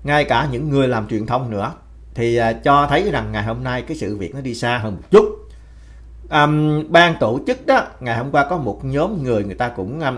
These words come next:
đã trả lời với báo chí, trả lời trên truyền thông và viết rất là nhiều những cái dòng chia sẻ ở trên cái mạng xã hội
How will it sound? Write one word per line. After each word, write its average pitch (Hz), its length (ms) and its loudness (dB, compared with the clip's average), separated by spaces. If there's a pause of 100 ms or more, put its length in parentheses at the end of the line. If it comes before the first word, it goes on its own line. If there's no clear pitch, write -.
(120)
đã - 260 -4
trả 113 260 0
lời 123 320 2
với 107 160 -6
báo 123 260 -4
chí, 156 340 -4
trả 101 260 -2
lời 123 360 -2
trên 117 160 -8
truyền 92 180 -8
thông 131 320 0 (480)
và 110 300 0
viết 226 300 2
rất 269 140 2
là 214 100 0 (100)
nhiều 120 160 -2
những 104 160 -4
cái 165 100 -4
dòng 101 220 -2
chia 139 180 0
sẻ 127 340 -4
ở 113 200 -6 (100)
trên 127 280 0
cái 151 140 -8
mạng 101 400 -6
xã 117 120 -2
hội 98 280 -4